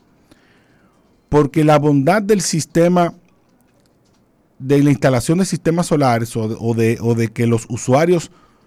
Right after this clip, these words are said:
pasen a utilizar energía renovable, para mí tiene que ver primero con independizarse del, del sistema energético dominicano, que sabemos que tiene sus deficiencias,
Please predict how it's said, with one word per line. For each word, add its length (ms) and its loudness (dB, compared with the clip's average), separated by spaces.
pasen 380 0
a 160 2
utilizar 480 0
energía 320 0
renovable, 580 0
para 240 2
mí 160 2
tiene 240 0
que 120 0
ver 180 2
primero 320 2
con 160 -2
independizarse 800 0
del, 320 -4
del 140 -2
sistema 580 -2
energético 840 -2
dominicano, 600 0
que 80 -4
sabemos 320 0
que 100 -2
tiene 160 -4
sus 160 -6
deficiencias, 720 -6